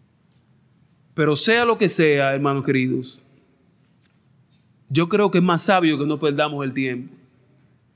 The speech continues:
Porque ¿cómo podremos nosotros engañar a Dios?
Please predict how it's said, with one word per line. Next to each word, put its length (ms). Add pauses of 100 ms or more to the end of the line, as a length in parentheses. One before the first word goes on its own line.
(1500)
Porque 280
¿cómo 360
podremos 400
nosotros 420
engañar 360
a 60
Dios? 520